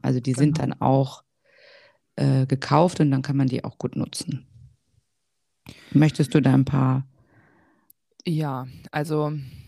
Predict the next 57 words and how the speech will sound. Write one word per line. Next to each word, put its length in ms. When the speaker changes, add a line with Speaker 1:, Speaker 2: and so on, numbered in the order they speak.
Speaker 1:
oder 180
wollen 160
wir 100
sie 60
in 100
die, 160
in 160
die 140
Shownotes 640
setzen? 580
Speaker 2:
wir 120
können 280
sie 260
auf 140
jeden 160
Fall 160
mit 140
den 120
Links 260
nochmal 180
in 80
die 80
Shownotes 380
setzen. 320
Ich 200
würde 260
jetzt 200
bei 120
Zumba 580
für 440
Warm-up 540
und 140
Cooldown 440
gibt 200
es 100
ganz 200
tolle 220
Mixe, 340
die 100
man 400
sich 260
machen 240
lassen 280
kann. 240
Das 140
heißt, 240
du 640
kannst 240
mit 120
der 60
Person 300
Kontakt 400
aufnehmen, 480
kannst, 420
äh, 160
deine 380
Lieder 460